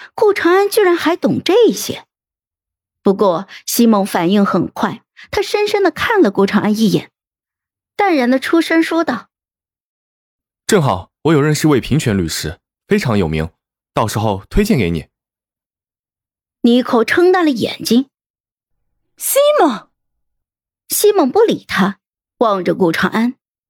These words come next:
Speaker 2: 不过这位律师的费用很贵。
Speaker 1: 顾长安还没开口，魏占庭已经出声了。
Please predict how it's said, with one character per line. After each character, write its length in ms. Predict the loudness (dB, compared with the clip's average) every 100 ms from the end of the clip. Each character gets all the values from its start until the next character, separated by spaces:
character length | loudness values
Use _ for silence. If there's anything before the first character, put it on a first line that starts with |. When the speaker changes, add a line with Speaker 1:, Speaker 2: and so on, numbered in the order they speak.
| _ _ _ _ _ _ -6
Speaker 2:
不 80 | 0
过 140 | 0
这 120 | 2
位 120 | 2
律 140 | 2 0
师 140 | -2
的 80 | -4
费 200 | 0 0
用 100 | 0
很 180 | -2 -4
贵。 280 | -4 -4 _ _ _ _ _ _ _ _ _
Speaker 1:
顾 180 | -2 0
长 160 | 2 2
安 140 | 0
还 160 | 0 0
没 120 | -2
开 220 | -2 -4
口， 360 | -2 -4 -6 -12 _ _ _ -2
魏 240 | -2 0
占 240 | 0 0
庭 240 | 0 2 2
已 160 | 2
经 180 | 2 -2
出 180 | 0 0
声 240 | 0 0
了。 160 | -2 -4